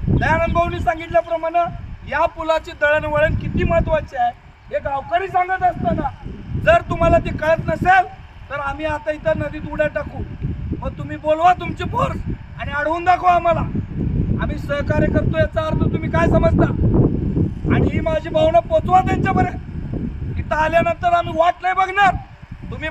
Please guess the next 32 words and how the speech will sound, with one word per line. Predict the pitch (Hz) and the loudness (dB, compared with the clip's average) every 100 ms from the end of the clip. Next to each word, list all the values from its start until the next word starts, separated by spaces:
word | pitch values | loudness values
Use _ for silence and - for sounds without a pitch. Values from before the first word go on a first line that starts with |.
| - | -4
पगार | 302 320 330 | -2 0 -2
घेताय | 302 311 370 381 349 - - - - | -2 2 6 6 6 0 -12 -12 0
लोकसेवा | 339 339 359 349 349 | 2 4 6 6 6
करायला | 339 330 311 294 - - - - | 4 4 0 -4 -6 -6 -8 -6
आणि | 302 - | -6 -4
तुम्हाला | 320 330 330 | 2 4 4
तुमचं | 330 311 320 - | 0 -4 -4 2
काम | 370 - - - - - - 311 | 6 6 4 -2 -18 -20 -10 0
चोखपणे | 349 349 370 370 | 0 4 2 4
करता | 359 349 370 | 0 0 -2
येत | 370 370 | -4 -2
नाही, | 403 370 - - - | 0 0 -2 -20 -4
हा | 294 | -2
निर्लज्जपणा | 302 302 330 403 403 381 359 | -2 -2 0 0 0 0 0
आहे. | 311 - - - - - - - - 220 | -4 -12 -20 -20 -20 -20 -20 -20 -18 -8
हे | 294 | -8
तुम्हाला | 311 311 320 | -2 0 0
कळायला | 311 311 359 370 | 0 2 4 4
पाहिजे | 370 359 381 381 370 - - | 4 2 4 4 2 -12 -14
की | 269 | -4
या | 302 330 | 0 2
भागातील | 311 302 311 330 302 | 2 2 0 -2 -6
लोकांची | 294 311 311 320 | -4 -4 -6 -6
भावना | 233 262 339 | -4 -2 -2
काय | 330 349 349 | 2 6 6
आहे. | 349 - - - - | 4 -4 -12 -10 -6
प्रशासनाचा | - - 320 311 311 320 330 349 | -6 -2 0 0 0 -2 0 2
पैसा | 349 339 359 | 0 2 2
आहे, | 349 | 2
सरकारचा | 302 285 320 320 339 | 0 -8 -4 -4 -2
पैसा | 330 339 339 | -2 -2 4
आहे, | 370 | 4